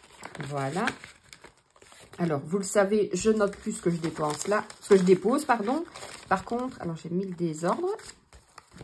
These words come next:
Hop, on va faire comme ça. Courses. Euh, par contre, je note là, euh, toutes, euh, mes, tous mes dépôts, mais pas non plus, euh, pareil, quand je vais faire des courses, je ne note plus, hein. Hop,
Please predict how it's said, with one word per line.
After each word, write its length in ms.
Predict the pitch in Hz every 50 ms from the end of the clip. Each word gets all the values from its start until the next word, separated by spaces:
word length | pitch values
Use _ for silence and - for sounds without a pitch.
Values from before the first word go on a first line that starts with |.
| - - -
Hop, 120 | 175 - - - -
on 40 | 180
va 60 | 170
faire 200 | - - 180 -
comme 140 | - 180 165
ça. 200 | - - 247 269 269 - - - - - - - -
Courses. 380 | - 277 294 330 - - - - -
Euh, 480 | 208 214 214 214 214 214 214 208 208 208
par 180 | 196 208 - -
contre, 160 | 233 240 226
je 120 | 220 185
note 240 | 185 208 214 220 -
là, 340 | 185 196 208 214 240 254 - - - -
euh, 160 | 190 175 170 175 - -
toutes, 320 | - 233 226 226 - - 202
euh, 320 | 190 190 190 185 185 180
mes, 220 | 175 175 196 226 226 - - _ _ - -
tous 120 | - 254 240
mes 120 | 233 220
dépôts, 440 | - 220 208 202 - - 208 226 226 214
mais 120 | 180 170
pas 220 | - - 185 185 190
non 140 | 190 175 170 -
plus, 140 | - 185 185
euh, 100 | 196 180
pareil, 360 | 180 170 151 160 170 185 185
quand 100 | 175 160
je 80 | 156 156
vais 80 | 160 160
faire 140 | - 175
des 80 | 151 139
courses, 260 | - 190 190 - - -
je 160 | 175 170 185 180
ne 100 | 185 175
note 180 | 165 - - -
plus, 160 | - - -
hein. 60 | 190 - - - - _ - - - - - - - - _ _ - - - _ _ -
Hop, 240 | 254 262 - -